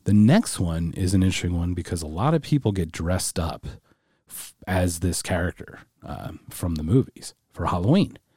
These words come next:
It would be Tom Cruise's character in Risky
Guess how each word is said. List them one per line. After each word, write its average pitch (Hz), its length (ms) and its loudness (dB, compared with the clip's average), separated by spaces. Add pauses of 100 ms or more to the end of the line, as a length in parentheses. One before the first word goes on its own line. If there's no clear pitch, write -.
(380)
It 113 200 2
would 110 180 2
be 95 220 2
Tom 143 400 4
Cruise's 160 520 4
character 80 720 -4 (760)
in 98 240 4
Risky 82 600 -4